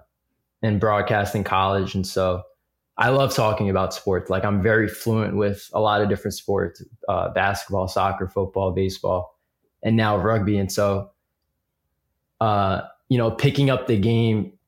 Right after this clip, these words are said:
playing wise is one thing, but I think, you know, talking about the game, it,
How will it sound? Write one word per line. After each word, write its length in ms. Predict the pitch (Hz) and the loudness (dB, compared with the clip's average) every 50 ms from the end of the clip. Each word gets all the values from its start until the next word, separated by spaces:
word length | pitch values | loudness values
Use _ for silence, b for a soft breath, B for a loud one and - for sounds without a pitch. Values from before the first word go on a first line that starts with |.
| _ _ | _ _
playing 340 | - - 127 127 127 123 120 | -4 0 2 2 4 4 4
wise 260 | 113 110 110 107 95 | 4 4 4 2 2
is 140 | 104 101 90 | 0 0 0
one 260 | 98 104 104 104 101 | 0 0 0 -2 -2
thing, 260 | - 101 101 98 95 85 | -2 -2 -2 -2 0 0
but 360 | 101 98 95 - - - _ _ _ _ _ _ _ _ | 0 0 0 -2 -4 -8 _ _ _ _ _ _ _ _
I 80 | - 120 | -4 -4
think, 460 | - - 127 123 117 110 113 - - - _ _ _ _ _ _ _ _ _ _ _ _ _ _ _ _ _ _ _ _ _ 113 | 0 0 0 0 0 -2 -4 -10 -18 -18 _ _ _ _ _ _ _ _ _ _ _ _ _ _ _ _ _ _ _ _ _ 0
you 140 | 113 113 | 2 2
know, 400 | 110 107 104 104 104 98 95 - - | 2 2 2 0 0 -2 -4 -6 -10
talking 500 | - - - 110 117 120 - - 123 120 | -4 0 2 4 4 4 2 2 2 2
about 300 | 120 110 127 123 110 - | 4 2 2 0 0 0
the 60 | - | 0
game, 380 | 127 120 131 135 135 139 139 131 | 2 2 2 2 2 2 0 0
it, 260 | - 117 95 - - | -2 -4 -6 -6 -12